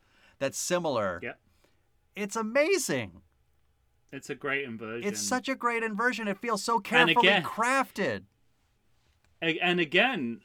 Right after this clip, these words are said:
Speaker 2: you know, he, Stallone is, is not afraid to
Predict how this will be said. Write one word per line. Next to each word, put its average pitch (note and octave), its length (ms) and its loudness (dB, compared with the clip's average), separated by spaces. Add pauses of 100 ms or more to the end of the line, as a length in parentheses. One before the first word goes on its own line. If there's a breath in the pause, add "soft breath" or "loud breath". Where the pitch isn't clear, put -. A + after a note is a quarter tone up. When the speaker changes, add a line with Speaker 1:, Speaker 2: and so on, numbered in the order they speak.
(120)
Speaker 2:
you D#3 160 -4
know, B2 380 -2 (340)
he, D#3 300 -14
Stallone E3 520 -4
is, D#3 180 -6
is D3 260 -8
not D3+ 180 -4
afraid C#3+ 500 -4
to A#2 220 -6